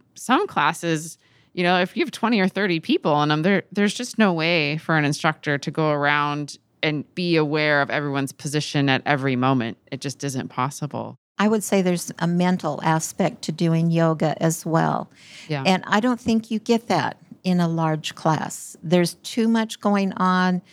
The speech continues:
Speaker 2: There's too much of a tendency to pay attention to what other people are doing. And again, the instructor can't give you the individual invitation, attention that you need for your particular issues.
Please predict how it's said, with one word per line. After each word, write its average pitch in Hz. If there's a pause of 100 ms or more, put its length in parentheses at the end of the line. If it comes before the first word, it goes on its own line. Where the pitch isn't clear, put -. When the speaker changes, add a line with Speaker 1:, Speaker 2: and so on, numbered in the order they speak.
(180)
Speaker 2:
There's 175
too -
much 208
of 190
a 185
tendency 185
to 175
pay 175
attention 170
to 170
what 160
other 175
people 170
are 165
doing. 165 (460)
And 180
again, 185
the 180
instructor 170
can't 165
give 175
you 156
the 160
individual 160
invitation, 156 (120)
attention 214 (360)
that 175
you 190
need 180
for -
your 175
particular 165
issues. -